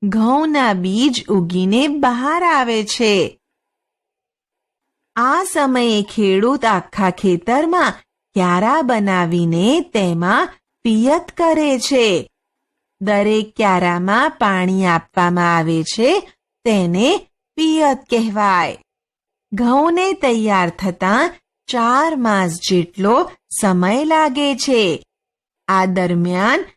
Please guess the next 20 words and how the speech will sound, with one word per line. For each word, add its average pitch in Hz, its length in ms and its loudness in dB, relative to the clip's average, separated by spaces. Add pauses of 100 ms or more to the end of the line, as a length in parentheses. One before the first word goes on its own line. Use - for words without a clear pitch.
(220)
તેને 214 340 2
ચારથી 254 760 -2
પાંચ 180 540 -2
વાર 180 340 0
પાણી 180 600 -2
આપવું 302 520 -2
પડે 214 420 0
છે. 180 500 -2 (840)
ઘઉં 269 420 0
તૈયાર 226 540 0
થયા 175 520 0
પછી 233 640 0 (320)
તેને 208 360 2
કાપી 226 760 -2 (280)
પૂળા 311 400 2
તૈયાર 185 580 0
કરવામાં 175 800 0
આવે 226 440 0
છે 196 500 0 (400)
અને 214 560 0